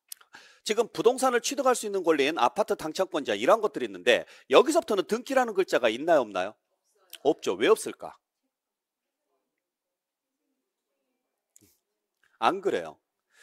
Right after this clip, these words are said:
여기서부터는 등기 자체가 불가능해요. 등기 자체를 할 수 없는 것들이에요. 그래서 등기자를 안 쓴 거예요. 그래서 우리가 양도소득세에서 과세될 수 있는 물건 중에서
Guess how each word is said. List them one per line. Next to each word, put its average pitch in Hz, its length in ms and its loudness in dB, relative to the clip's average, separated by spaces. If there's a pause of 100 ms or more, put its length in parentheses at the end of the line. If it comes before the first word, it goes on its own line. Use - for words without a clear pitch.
(340)
여기서부터는 143 680 2 (260)
등기 208 320 -4
자체가 139 360 -2
불가능해요. 107 680 -4 (1500)
등기 254 580 -2
자체를 196 840 0
할 311 220 0
수 - 140 0
없는 185 220 -2
것들이에요. 92 480 -4 (320)
그래서 196 240 2
등기자를 165 580 -2
안 87 120 -6
쓴 98 180 -18
거예요. 73 220 -14 (840)
그래서 147 460 6 (560)
우리가 220 500 4 (180)
양도소득세에서 220 840 4
과세될 185 440 4
수 196 100 -4
있는 180 280 -6
물건 151 300 -4
중에서 113 500 2